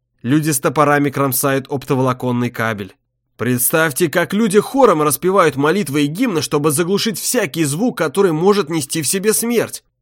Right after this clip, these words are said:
Они зажимают руками уши, они избегают речи и песен, в которых может быть зашифрована смерть, как в бутылочке с аспирином, отправленной психопатом-маньяком.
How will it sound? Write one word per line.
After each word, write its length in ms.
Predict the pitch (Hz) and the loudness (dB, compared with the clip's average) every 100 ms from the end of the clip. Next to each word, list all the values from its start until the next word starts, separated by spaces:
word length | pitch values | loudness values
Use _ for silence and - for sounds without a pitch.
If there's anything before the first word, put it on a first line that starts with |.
| _ _ | _ _
Они 280 | 110 135 165 | -4 2 2
зажимают 580 | 147 151 156 156 151 156 | 2 0 2 4 2 2
руками 480 | 156 151 160 165 - | -2 2 2 0 -2
уши, 320 | 247 214 - - | -2 0 -2 -2
они 240 | 151 180 | -2 -2
избегают 500 | 151 151 175 202 202 | -2 -2 2 2 2
речи 340 | 208 233 - | -2 0 -2
и 100 | 165 | -6
песен, 480 | 165 240 165 - 110 _ _ | -4 -2 -2 -2 -8 _ _
в 100 | - | -2
которых 400 | 180 196 185 180 | 0 0 -2 0
может 240 | 190 147 | -2 0
быть 160 | 180 160 | -2 0
зашифрована 600 | 165 196 185 180 180 190 | -2 -2 -2 -2 -2 -4
смерть, 460 | 196 190 120 - - _ _ | -2 -2 -4 -6 -18 _ _
как 240 | - 247 247 | -4 -2 -2
в 80 | 226 | -4
бутылочке 580 | 247 214 170 147 - | -2 2 2 2 -2
с 100 | 139 | -2
аспирином, 580 | 160 - 170 240 220 135 | -2 -2 -2 0 0 0
отправленной 580 | 131 131 160 156 156 151 | -2 -4 0 2 2 0
психопатом-маньяком. 1160 | 135 143 160 139 131 131 135 135 123 101 107 | -2 -4 -2 0 0 0 -2 0 0 -2 -12